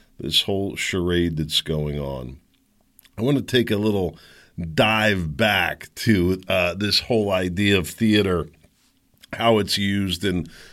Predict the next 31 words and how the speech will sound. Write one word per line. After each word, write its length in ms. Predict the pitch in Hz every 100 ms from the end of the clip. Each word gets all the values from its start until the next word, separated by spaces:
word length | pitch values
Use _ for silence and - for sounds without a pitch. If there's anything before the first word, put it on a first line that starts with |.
| -
and 140 | - 95
how 340 | 98 95 92 -
messaging 760 | 98 98 98 - 98 82 95 90
gets, 360 | 90 76 - -
uh, 680 | 87 82 - - - - - -
manipulated 1200 | 95 98 92 98 92 95 87 87 85 82 80 76 - - - - -
and 480 | 87 85 85 85 -
the 220 | 58 92
whole 300 | 104 156 139
history 580 | 143 214 - - 110 90
of 140 | 78
it. 120 | 78 87
I'm 140 | 101
gonna 160 | 113 113
use 300 | 123 120 -
Jerry 300 | 123 117 110
Springer 420 | - 123 113 104
as 120 | 90
an 100 | 90
example 460 | 90 90 101 85 90
to 80 |
do 160 | 85 95
that. 260 | 87 78 - - - - - -
It's 240 | 87 82
really 240 | 101 101 87
a 60 |
fascinating 720 | 85 90 85 - 87 85 82
story 420 | - - 87 82
in 100 | 73
many 220 | 78 78 73
ways. 460 | 73 69 69 -